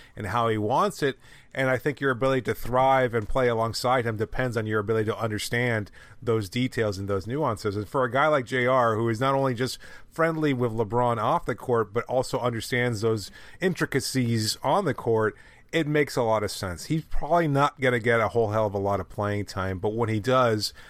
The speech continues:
I think he's very well suited for the challenges of playing in the bubble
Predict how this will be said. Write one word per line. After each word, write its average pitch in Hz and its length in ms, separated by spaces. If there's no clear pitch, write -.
I 143 120
think 165 240
he's 135 240
very 123 480
well 120 300
suited 123 640
for 143 260
the 127 80
challenges 139 540
of 117 140
playing 131 280
in 117 80
the 110 80
bubble 143 440